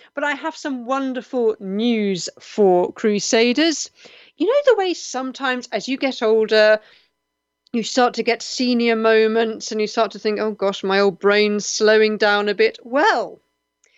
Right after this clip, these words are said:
on this day in twenty fourteen, Doctor Michael Ramskar and a team of scientists came up with the theory that the brains of older people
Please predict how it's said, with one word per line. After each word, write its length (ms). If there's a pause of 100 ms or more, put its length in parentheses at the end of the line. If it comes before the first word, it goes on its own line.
(420)
on 160 (100)
this 280
day 360
in 140
twenty 320
fourteen, 800 (580)
Doctor 540
Michael 680
Ramskar 1000 (560)
and 160
a 60
team 320
of 100
scientists 1000 (500)
came 260
up 200
with 120
the 80
theory 760 (720)
that 140
the 80
brains 540
of 220
older 360
people 580